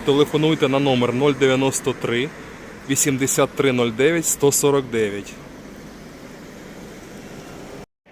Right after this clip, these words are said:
Друзі, хочу наголосити, що свої знахідки з харківської барахолки продемонструю в окремому відео,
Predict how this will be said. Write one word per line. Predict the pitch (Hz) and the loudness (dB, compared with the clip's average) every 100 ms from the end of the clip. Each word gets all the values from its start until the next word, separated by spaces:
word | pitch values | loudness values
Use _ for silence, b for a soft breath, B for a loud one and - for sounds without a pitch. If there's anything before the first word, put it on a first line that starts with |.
| - - - - - - - - - - - | -20 -18 -16 -16 -16 -16 -14 -14 -14 -14 -4
Друзі, | 127 147 123 | 4 6 6
хочу | 120 165 175 | 4 2 2
наголосити, | 156 151 151 151 165 - 135 | 2 4 6 6 4 0 -2
що | - | 0
свої | 131 135 151 | 0 4 4
знахідки | 147 127 120 117 127 - 120 | 4 2 0 0 -4 -2 -2
з | - | 2
харківської | 139 131 131 120 127 117 | 2 4 2 0 2 2
барахолки | 117 123 123 120 120 113 117 165 - B B B B - | 4 6 4 2 2 2 2 -2 -4 B B B B 0
продемонструю | 135 131 135 131 - 147 160 143 | 2 4 4 2 2 4 4 4
в | |
окремому | 156 151 143 127 120 117 | 4 6 6 4 2 2
відео, | 110 113 113 139 180 | 2 2 4 4 4